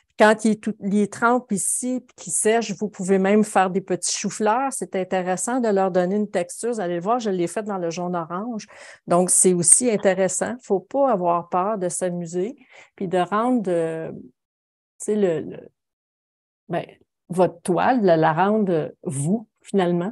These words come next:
Tu sais, quand je vous disais tantôt, lâchez la photo, vous l'avez assez examinée, et puis suivez votre instinct, laissez-vous guider dans,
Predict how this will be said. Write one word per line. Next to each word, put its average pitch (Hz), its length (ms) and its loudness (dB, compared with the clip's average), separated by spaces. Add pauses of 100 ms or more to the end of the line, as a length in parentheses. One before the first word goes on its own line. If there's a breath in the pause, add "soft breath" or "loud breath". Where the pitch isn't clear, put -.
(120)
Tu - 60 -20 (260 loud breath)
sais, - 80 -2
quand 220 140 6
je 180 60 4
vous 180 80 4
disais 170 320 4
tantôt, 214 480 2
lâchez 214 400 4
la 254 140 0
photo, 214 500 0 (180)
vous 190 80 -4
l'avez 180 280 2
assez 190 240 -4
examinée, 208 760 0 (480 soft breath)
et 196 100 -4
puis 202 280 -4
suivez 202 420 4
votre 262 280 2
instinct, 196 500 0
laissez-vous 220 560 -2
guider 196 540 0 (680)
dans, 190 500 -4